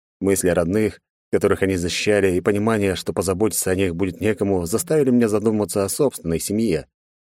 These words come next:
Слишком много нужды у этих бойцов в родных было. «Я тебе переговорник присылал, вспомни!» Веда всё пытался как-то меня обезвредить, чтобы успеть сбежать.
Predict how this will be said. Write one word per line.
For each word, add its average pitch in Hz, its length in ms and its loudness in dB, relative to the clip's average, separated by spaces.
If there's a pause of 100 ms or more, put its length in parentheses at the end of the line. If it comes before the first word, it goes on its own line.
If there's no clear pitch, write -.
(100)
Слишком 95 460 -2
много 104 380 2
нужды 87 680 0
у 101 100 2
этих 90 220 0
бойцов 90 460 -2
в 87 40 -4
родных 90 400 0
было. 80 340 -2 (1080)
«Я 110 180 4
тебе 135 220 2
переговорник 143 680 4
присылал, 113 560 2
вспомни!» 131 600 2 (680)
Веда 131 340 2
всё - 160 -2
пытался 104 480 -2
как-то 95 220 -2
меня 98 360 0
обезвредить, 95 800 -2
чтобы 92 280 -2
успеть 87 300 0
сбежать. 98 420 -2